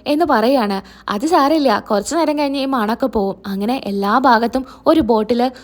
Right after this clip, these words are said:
മുഴുവൻ സ്പ്രേ അടിക്കുകയാണ്. അങ്ങനെ ബോട്ടിൽ അവിടെ കൊണ്ടുവയ്ക്കുമ്പോ വർഷയ്ക്ക് ഒരു കോൾ വരുന്നുണ്ട്. അങ്ങനെ വീണ്ടും ഡബ്ബിങ്ങിന് വിളിക്കുകയാണ്. "ഞാൻ ഇപ്പൊ അവിടുന്ന് വന്നല്ലേ ഉള്ളൂ, നിങ്ങൾ എന്തിനാ ഇപ്പൊ തന്നെ എന്നെ വിളിക്കുന്നത്? ഞാൻ എന്തായാലും വരുന്നില്ല.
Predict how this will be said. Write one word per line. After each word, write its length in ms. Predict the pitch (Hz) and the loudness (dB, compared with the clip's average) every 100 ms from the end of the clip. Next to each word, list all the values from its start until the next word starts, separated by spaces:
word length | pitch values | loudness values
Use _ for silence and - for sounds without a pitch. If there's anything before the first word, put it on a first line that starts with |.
| - | -10
മുഴുവൻ 340 | 262 349 381 330 | 2 4 4 2
സ്പ്രേ 300 | - 247 214 | 0 -2 0
അടിക്കുകയാണ്. 800 | 233 208 226 196 180 - - - | -2 -2 -2 -2 -6 -10 -8 -4
അങ്ങനെ 200 | 262 311 | -2 -2
ബോട്ടിൽ 300 | 240 226 311 | -2 0 0
അവിടെ 160 | 311 | 2
കൊണ്ടുവയ്ക്കുമ്പോ 760 | 320 269 220 277 - 226 233 285 - - _ - | 2 0 2 0 0 -2 -2 -4 -12 -20 _ -2
വർഷയ്ക്ക് 420 | 285 285 349 320 | 0 0 -2 0
ഒരു 80 | 294 | 0
കോൾ 320 | 294 233 208 | 2 2 4
വരുന്നുണ്ട്. 520 | 269 240 220 208 190 190 - - | 2 0 -2 -2 -4 -8 -20 -10
അങ്ങനെ 400 | 196 202 208 262 | -8 -4 -4 -4
വീണ്ടും 520 | 269 247 285 311 330 359 233 | -4 -2 0 2 0 0 -4
ഡബ്ബിങ്ങിന് 360 | 247 202 240 311 | -2 -2 -2 0
വിളിക്കുകയാണ്. 600 | 302 214 247 208 185 208 | 0 -2 -2 -4 -4 -6
"ഞാൻ 200 | 214 262 | -4 -4
ഇപ്പൊ 200 | 285 302 | 0 2
അവിടുന്ന് 280 | 269 262 294 | 2 0 0
വന്നല്ലേ 420 | 226 233 285 254 | 0 0 0 0
ഉള്ളൂ, 240 | 240 247 240 - - | 0 -2 -4 -14 -4
നിങ്ങൾ 200 | 349 359 | 0 0
എന്തിനാ 200 | 277 269 | 0 -2
ഇപ്പൊ 260 | 226 - | -4 -4
തന്നെ 240 | 247 294 262 | -2 0 0
എന്നെ 140 | 247 | 0
വിളിക്കുന്നത്? 440 | 247 226 - 214 220 | 0 0 -2 -4 -4
ഞാൻ 340 | 233 302 330 | -2 -2 -2
എന്തായാലും 320 | 226 240 240 | 0 0 0
വരുന്നില്ല. 680 | 240 202 214 208 202 - _ | -2 -2 -2 -4 -6 -10 _